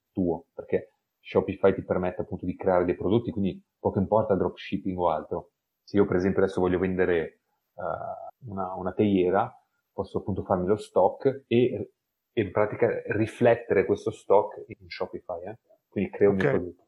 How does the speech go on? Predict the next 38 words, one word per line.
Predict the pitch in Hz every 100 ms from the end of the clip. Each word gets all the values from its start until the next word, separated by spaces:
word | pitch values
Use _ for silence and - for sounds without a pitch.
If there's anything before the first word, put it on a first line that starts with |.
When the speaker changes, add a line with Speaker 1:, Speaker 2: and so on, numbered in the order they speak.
| _ _ -
Speaker 2:
Cioè | 151
Speaker 1:
Il | 123
Speaker 2:
tu | 127
puoi | 151
Speaker 1:
plugin |
Speaker 2:
fare | - 151
il | 123
tuo | 151
e-commerce | 147 151 139 151 -
senza | 139 127 131 127 123 123
fare | 120 - -
Speaker 1:
Esatto, | 165
Speaker 2:
dropshipping. | - 92 - - -
Speaker 1:
esatto. | - 92 -
Il | 101
plu-, | 123 -
il | 131
plugin | 131 131 120 147 117
direttamente | 101 107 110 - 113 113 101 95
a, | 92 92 95 95 - -
che | 92
si | -
connette | - 101 104 98 95
a | 90 92
AliExpress | 101 101 - 95 - - _ _
ti | -
permette | - 107 101 101 123
di | 107 120
importare | 147 123 127 120 95 - 101 101 107
questi | 104 - -
prodotti | 95 95 98
automaticamente, | 98 85 85 - 90 87 -
quindi | 95 90
invece | -
di | 101
crearli | 98 90 98
alla |
mano, | 98 85 87 98